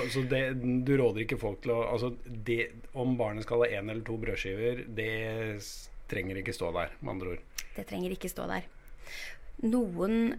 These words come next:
Speaker 2: eh, altså alle familier er forskjellige, og alle foreldre, eh, samarbeider på en ulik måte. Så her finnes det åpenbart ikke noen fasit. Men jeg pleier alltid å råde mine klienter til, hvis de skal på mekling, å gå inn på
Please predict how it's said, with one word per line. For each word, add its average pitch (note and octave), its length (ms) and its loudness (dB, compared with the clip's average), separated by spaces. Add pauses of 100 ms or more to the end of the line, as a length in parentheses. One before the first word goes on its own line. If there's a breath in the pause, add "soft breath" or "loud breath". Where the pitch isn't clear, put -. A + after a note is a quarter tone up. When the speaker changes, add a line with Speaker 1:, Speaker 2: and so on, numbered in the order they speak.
(220)
Speaker 2:
eh, - 360 -2 (100)
altså - 180 2
alle G3+ 160 6
familier F#3+ 400 4
er F#3 80 2
forskjellige, - 540 0 (100)
og G3 80 4
alle F3+ 320 0
foreldre, E3 520 0 (580)
eh, - 480 -6 (180)
samarbeider E3+ 880 -2
på F3+ 80 2 (400)
en F3 240 0 (240)
ulik E3 480 -2
måte. F#3 320 0 (400 loud breath)
Så G#3 140 0
her G3+ 100 2
finnes F#3+ 240 -2
det - 80 2
åpenbart F3 300 -2
ikke - 100 -6
noen G3 140 -4
fasit. - 500 0 (560 loud breath)
Men G#3+ 380 4 (400)
jeg A#3 400 4 (180)
pleier G#3 240 4
alltid F#3+ 320 0
å F#3+ 80 2
råde F3 160 0
mine E3+ 160 0
klienter F3+ 400 -2
til, D#4+ 240 4
hvis A#3 160 2
de G#3+ 80 0
skal F3 300 -4
på G3 100 -2
mekling, A#3+ 320 2 (720 loud breath)
å A3+ 160 2
gå A#3 220 8 (160)
inn F3 100 -4
på B3+ 220 6